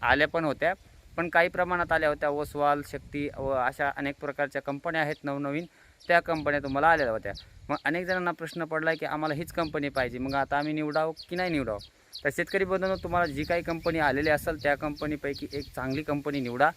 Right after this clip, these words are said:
आणि निवडल्यानंतर तुमची लवकर प्रोसेस होईल. जर तुम्ही म्हणत असाल की मला तीच कंपनी पाहिजे, तोपर्यंत मी निवडणार नाही,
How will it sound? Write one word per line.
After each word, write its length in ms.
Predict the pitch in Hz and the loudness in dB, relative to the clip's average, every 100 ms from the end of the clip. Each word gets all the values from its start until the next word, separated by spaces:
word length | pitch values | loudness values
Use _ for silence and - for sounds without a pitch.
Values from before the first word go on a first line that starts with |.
| - - - | -4 -20 -4
आणि 180 | 147 147 | 0 2
निवडल्यानंतर 580 | 156 170 175 160 151 156 | 4 2 4 2 0 -4
तुमची 340 | 147 139 156 | -4 -6 -2
लवकर 240 | 143 139 156 | -2 -2 -4
प्रोसेस 420 | 113 120 147 - | -6 -8 -8 -6
होईल. 160 | 131 98 - - - | -6 -8 -16 -20 -2
जर 120 | 135 170 | 2 2
तुम्ही 240 | 185 180 | 2 -2
म्हणत 300 | 175 170 165 | -2 -4 -4
असाल 240 | 160 170 165 | -2 -2 -2
की 60 | 165 | -2
मला 140 | 160 | -2
तीच 240 | 156 170 - | -2 -4 -6
कंपनी 360 | 170 165 160 | -8 -4 -4
पाहिजे, 260 | 143 143 156 160 | 0 0 0 -4
तोपर्यंत 420 | 147 151 147 147 | -4 -4 -4 -4
मी 140 | 147 | -2
निवडणार 380 | 143 135 139 147 | -2 0 2 2
नाही, 220 | 143 151 | 2 0